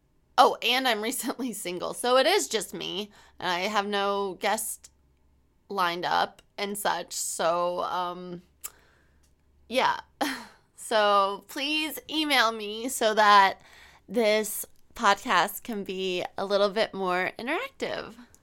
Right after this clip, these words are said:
and such. Um, a couple, oh, oh, I might as well do my little introduction first. Okay, so I'm Laura J, at Rora with four A's at the end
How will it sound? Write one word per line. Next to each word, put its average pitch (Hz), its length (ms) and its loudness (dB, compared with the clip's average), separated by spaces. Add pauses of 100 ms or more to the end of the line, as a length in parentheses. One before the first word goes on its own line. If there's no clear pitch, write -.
(200)
and 196 120 -14
such. - 540 -14 (840)
Um, 233 400 0 (120)
a 339 240 -6
couple, 453 300 -10 (320)
oh, 269 140 2 (140)
oh, 240 140 -4 (340)
I 202 80 -2
might 220 240 -6
as 226 120 -10
well 196 140 0
do 208 140 -10
my 202 180 -4
little 190 340 -2
introduction 185 640 -8
first. - 520 -14
Okay, 208 200 -12 (440)
so - 300 -4
I'm 220 320 4
Laura 349 320 0
J, 208 560 -4 (1500)
at 214 320 2
Rora 208 580 2
with 226 140 -6
four 214 500 -2
A's 226 320 -2
at 233 120 -12
the - 220 -12
end 214 460 -4